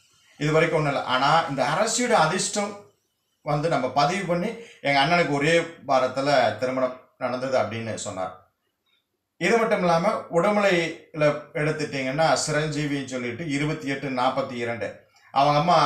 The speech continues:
கூப்பிட்டாங்க. கூப்பிட்டு, "அண்ணா பதிவு நிறைய ஜாதகங்கள் நீங்க அனுப்பிச்சுடுறீங்க, என் பையனுக்கு நான் மூணு வருஷமா பார்த்துட்டு இருக்கிறேன்,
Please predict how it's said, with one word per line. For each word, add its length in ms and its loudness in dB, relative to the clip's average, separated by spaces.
கூப்பிட்டாங்க. 540 0
கூப்பிட்டு, 340 -2
"அண்ணா 180 0
பதிவு 320 0
நிறைய 300 2
ஜாதகங்கள் 540 2
நீங்க 200 -2
அனுப்பிச்சுடுறீங்க, 640 -4
என் 140 -4
பையனுக்கு 320 0
நான் 160 0
மூணு 140 0
வருஷமா 380 2
பார்த்துட்டு 340 4
இருக்கிறேன், 360 -2